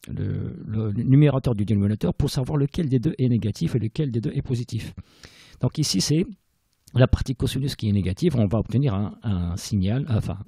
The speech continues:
un, un angle égal à plus ou moins pi. Ici les deux sont positifs, donc zéro. Pi moins zéro, ça donne pi. Pour le deuxième cas, c'est un sur moins un, donc un, un, un angle de trois pi sur quatre, puisque le sinus est positif et que le cosinus est négatif ici.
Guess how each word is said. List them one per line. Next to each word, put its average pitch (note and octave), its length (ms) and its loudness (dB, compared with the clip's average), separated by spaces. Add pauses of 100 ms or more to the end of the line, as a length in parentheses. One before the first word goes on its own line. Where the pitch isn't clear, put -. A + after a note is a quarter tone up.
un, F2 300 -4
un A2 140 4
angle A#2 180 4
égal G#2 260 0
à B2+ 40 -6
plus C#3 240 2
ou - 20 2
moins G#2+ 200 2
pi. - 220 -6 (560)
Ici C#3+ 280 0
les C3 80 4
deux C#3 80 4
sont A#2+ 180 0
positifs, G#2 340 0
donc C3 180 0
zéro. G#2+ 260 -2 (640)
Pi G3 120 6
moins E3 160 6
zéro, C3+ 220 0
ça C3+ 100 2
donne G2 220 2
pi. - 260 0 (760)
Pour F#3+ 140 6
le F#3 80 6
deuxième D#3+ 380 4
cas, C#3+ 200 0
c'est C#3 240 -4
un D3 100 2
sur C3+ 180 -2
moins B2+ 320 0
un, B2 220 2
donc A#2 240 2 (400)
un, A#2 260 2 (440)
un, B2+ 60 0
un A#2 600 2
angle A2 200 4
de G#2+ 60 4
trois - 260 0
pi - 120 -4
sur - 240 -6
quatre, - 300 -8 (1000)
puisque - 220 -4
le G#2+ 80 0
sinus - 300 -6
est A2 60 -2
positif G2+ 520 -6
et G2 100 -6
que - 160 -6
le F2+ 140 -4
cosinus G2+ 400 -6
est F2+ 60 -4
négatif F2+ 460 -4
ici. C3+ 360 -4